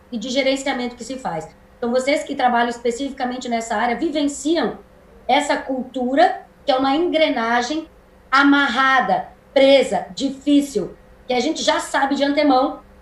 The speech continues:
como vão funcionar os processos. Mas a gente tá num momento que é fundamental que isso mude. Então, como fazer?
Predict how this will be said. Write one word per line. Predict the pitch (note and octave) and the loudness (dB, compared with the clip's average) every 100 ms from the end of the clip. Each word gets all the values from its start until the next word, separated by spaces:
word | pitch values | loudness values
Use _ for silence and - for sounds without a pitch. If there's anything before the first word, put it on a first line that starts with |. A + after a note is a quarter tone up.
| - - | -8 6
como | D4+ D#4 C#4 | 8 8 2
vão | D4+ | -2
funcionar | D4+ D#4 D4+ C#4+ C#4 | -2 -6 -2 0 -2
os | C#4 | -2
processos. | C#4 C#4+ B3 F#3 - - - - - - - - - - _ - - | -2 0 0 -2 -4 -14 -20 -20 -20 -20 -20 -20 -20 -20 _ -20 -8
Mas | G3 | -4
a | G#3+ | -2
gente | A3 A#3 | -2 -2
tá | A#3+ | -2
num | A#3+ | 0
momento | A#3 A3+ A3+ | 2 0 0
que | B3+ | -4
é | |
fundamental | B3 C4+ C#4 C#4 C#4 A#3+ | -4 -6 -4 -4 -4 -6
que | A#3+ | -6
isso | D4 | -6
mude. | B3+ F3+ C#3 - - _ - | -4 -4 -8 -16 -20 _ -12
Então, | - C#4+ | -4 2
como | F4 F4 | 2 2
fazer? | E4+ D4+ A3 F3 - | -2 -2 0 -2 -4